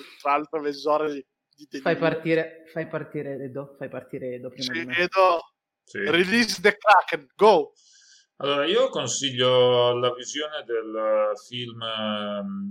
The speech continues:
Speaker 3: L'ultimo re d'Irlanda.
Speaker 1: What?
Speaker 3: Sì, L'ultimo
Speaker 1: Ah,
Speaker 3: re
Speaker 1: ok.
Speaker 3: d'Irlanda, perché
Speaker 1: Ok.
Speaker 3: per un motivo molto, adesso dirò una cosa che, mm, verrò bannato immediatamente, non me ne frega niente.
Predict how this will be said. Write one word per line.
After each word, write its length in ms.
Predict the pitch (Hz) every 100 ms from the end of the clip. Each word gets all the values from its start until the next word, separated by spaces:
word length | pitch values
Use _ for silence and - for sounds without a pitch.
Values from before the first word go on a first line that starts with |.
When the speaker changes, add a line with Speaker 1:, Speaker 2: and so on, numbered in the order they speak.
| -
Speaker 3:
L'ultimo 420 | 120 127 123 123
re 240 | 113 117 117
d'Irlanda. 720 | 110 107 107 107 92 135 151 _ _ _ _ _ _ _ _ _ _ _ _ _ _
Speaker 1:
What? 300 | - 453 480 _ _ - - _
Speaker 3:
Sì, 220 | - 127
L'ultimo 280 | 131 131 233
Speaker 1:
Ah, 40 |
Speaker 3:
re 60 | 311
Speaker 1:
ok. 140 | 226
Speaker 3:
d'Irlanda, 580 | 156 104 104 104 139 - _
perché 1900 | 135 131 135 131 - 143 143 143 143 143 139 139 139 135 135 135 135 131 131
Speaker 1:
Ok. 60 | -
Speaker 3:
per 100 | 131
un 80 | 139
motivo 300 | 135 139 135
molto, 600 | 135 123 131 131 127 123
adesso 280 | 135 -
dirò 160 | 127 117
una 160 | 107 101
cosa 300 | 107 101 107
che, 340 | - 110 107 107
mm, 140 | 104
verrò 200 | 98 101
bannato 480 | 95 98 98 98 104
immediatamente, 680 | 98 98 95 - 98 95 -
non 100 | 98
me 60 | 98
ne 60 | 98
frega 200 | - 101
niente. 520 | 104 117 120 131 127